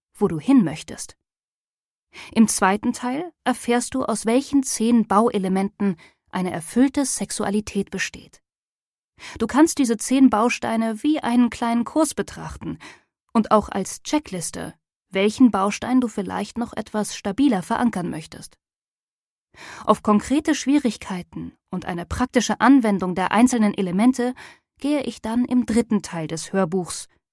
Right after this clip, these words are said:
mit Beispielfällen aus meiner Praxis ein. Ein wichtiger Hinweis noch zum Schluss. Dieses ist mein zweites Hörbuch, nach meinem Bestseller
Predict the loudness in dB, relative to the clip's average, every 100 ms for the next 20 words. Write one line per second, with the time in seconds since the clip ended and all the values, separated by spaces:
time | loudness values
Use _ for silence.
0 | _ -2 4 4 4 -4 -2 -4 -2 -2
1 | -4 -2 -2 -2 -6 -6 -8 -10 -10 -14
2 | -16 -20 _ _ _ _ _ _ _ _
3 | _ _ _ _ _ _ _ _ _ _
4 | _ _ _ _ _ _ _ _ _ _
5 | _ _ _ _ _ 4 6 4 4 2
6 | 4 8 8 6 -2 -4 -2 -2 -2 -4
7 | -4 -4 -12 -14 -14 -16 _ _ _ _
8 | _ _ _ _ _ -18 0 4 6 4
9 | 0 -4 -2 2 2 0 0 2 2 0
10 | -6 -8 -10 -10 -14 -14 _ _ _ 6
11 | 6 8 4 6 4 2 0 -2 0 0